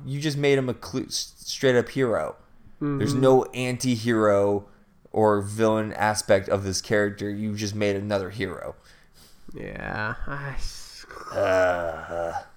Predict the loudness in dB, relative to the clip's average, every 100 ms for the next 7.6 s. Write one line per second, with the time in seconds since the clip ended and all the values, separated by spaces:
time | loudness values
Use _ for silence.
0 | _ -20 _ _ _ -2 0 0 0 0
1 | 0 -2 -2 -4 -6 -8 -10 -12 -18 -20
2 | _ -20 _ _ _ _ _ _ -20 -20
3 | _ _ _ _ _ -12 -4 0 0 0
4 | -2 -4 -2 -2 -2 -4 -8 -10 -12 -14
5 | -20 _ _ _ -20 -8 -4 0 4 4
6 | 2 -2 -6 -4 -4 -4 -10 _ _ -18
7 | -14 -10 -6 -4 -4 -6